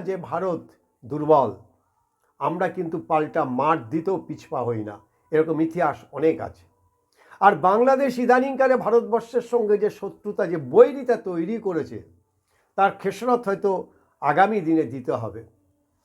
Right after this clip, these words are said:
কারণ তাদের এই মুহূর্তে যে গডফাদার পাকিস্তানের যে কথায় তারা নাচছে, তারা পাকিস্তানের ইকোনমিক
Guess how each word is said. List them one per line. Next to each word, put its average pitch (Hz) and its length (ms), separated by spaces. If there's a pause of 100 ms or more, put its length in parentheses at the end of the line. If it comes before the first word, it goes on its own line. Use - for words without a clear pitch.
(200)
কারণ 254 200 (440)
তাদের 202 340
এই 247 160
মুহূর্তে 262 380 (100)
যে 226 60 (140)
গডফাদার 190 580
পাকিস্তানের 208 760 (420)
যে 147 240
কথায় 185 380
তারা 170 160 (140)
নাচছে, 160 440 (800)
তারা 196 160 (120)
পাকিস্তানের 226 640 (520)
ইকোনমিক 214 540